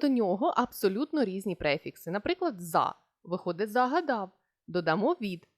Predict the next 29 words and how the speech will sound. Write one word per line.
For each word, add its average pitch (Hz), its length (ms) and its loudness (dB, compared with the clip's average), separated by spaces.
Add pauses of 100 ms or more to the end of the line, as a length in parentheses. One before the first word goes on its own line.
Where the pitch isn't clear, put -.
(120)
буде 160 360 -2
«відгадав». 233 760 -2 (240)
Додамо 180 460 0
«при», 302 420 -4 (240)
буде 247 300 -2
«пригадав». 226 800 -2 (440)
Додамо 196 640 4
«з», 220 340 -2 (180)
буде 170 320 0
«згадав». 160 800 -4
Додамо 214 400 4
«в», 190 300 0 (140)
буде 185 280 2
«вгадав». 156 800 -2
Та 208 120 2
додамо 170 440 0
«на», 170 280 2 (120)
буде 240 320 2
«нагадав». 196 640 0 (260)
Тобто, 233 380 4
як 190 220 2
ви 190 120 2
бачите, 220 560 2
утворюються 185 640 2
слова 170 440 0
з - 120 -10
різним 269 460 0
лексичним 190 680 -2
значенням. 156 640 -4